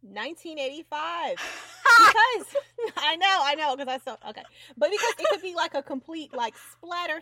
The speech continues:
Speaker 1: fest. These people, they could still be stuck, you know, in a movie theater. And then the goal is you have to, like, just bash their brains out. And then hopefully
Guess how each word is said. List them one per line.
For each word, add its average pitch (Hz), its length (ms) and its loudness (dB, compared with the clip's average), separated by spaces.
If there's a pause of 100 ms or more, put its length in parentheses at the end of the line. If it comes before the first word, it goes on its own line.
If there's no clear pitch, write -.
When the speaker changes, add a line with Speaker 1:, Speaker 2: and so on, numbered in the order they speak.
Speaker 1:
fest. 320 280 -8 (220)
These 208 140 -20
people, 240 400 -12
they 190 120 -14
could - 160 -20
still 220 240 -12
be 262 120 -16
stuck, 269 260 -8 (340)
you 214 100 -14
know, 214 260 -12
in 190 140 -18
a 196 180 -12
movie 208 320 -16
theater. 220 500 -10 (220)
And 214 120 -14
then 190 100 -18
the 180 80 -16
goal 262 340 -8
is 220 320 -10
you 196 100 -20
have 190 220 -10
to, 196 80 -16
like, 185 240 -12 (520)
just - 220 -20 (140)
bash 202 320 -6
their 247 160 -8
brains 214 380 -14
out. 190 340 -8 (220)
And 202 140 -16
then 180 180 -14
hopefully 226 600 -12